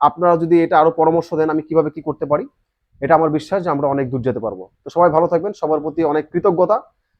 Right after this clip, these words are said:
আপনারা পাশে থাকবেন এবং শারীরিক শিক্ষা এবং ক্রীড়াবিজ্ঞানকে আপনারা এগিয়ে নিয়ে যাবেন। বিশেষ করে ক্রীড়াবিজ্ঞানটা আমি শব্দটা ব্যবহার, আহ, করতে চাই না, কিন্তু যেহেতু এখানে বিজ্ঞান আছে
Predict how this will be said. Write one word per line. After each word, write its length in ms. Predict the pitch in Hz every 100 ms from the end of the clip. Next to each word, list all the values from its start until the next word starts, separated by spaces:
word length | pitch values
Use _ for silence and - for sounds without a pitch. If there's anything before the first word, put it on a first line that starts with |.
| -
আপনারা 280 | 120 147 147
পাশে 220 | 147 160
থাকবেন 360 | 160 151 202 277 _ _ _ _ _ _ _ 127
এবং 240 | 127 143
শারীরিক 340 | 143 147 156
শিক্ষা 260 | - 165 190
এবং 200 | 160 165 - _
ক্রীড়াবিজ্ঞানকে 760 | 156 175 175 147 165 160 190 240 - _ _
আপনারা 240 | 123 151 151
এগিয়ে 160 | 143
নিয়ে 120 | 143
যাবেন। 140 | 127 135
বিশেষ 220 | 175 220
করে 140 | 240
ক্রীড়াবিজ্ঞানটা 640 | 233 185 226 226 190 233 226
আমি 120 | 226
শব্দটা 280 | 214 190 202
ব্যবহার, 260 | 180 180 180 - _ _
আহ, 120 | 139
করতে 240 | 139 202 170
চাই 140 | 175
না, 80 | 175
কিন্তু 200 | 180 175
যেহেতু 240 | 165 190
এখানে 180 | 208 202
বিজ্ঞান 280 | 175 143 156
আছে 180 | 151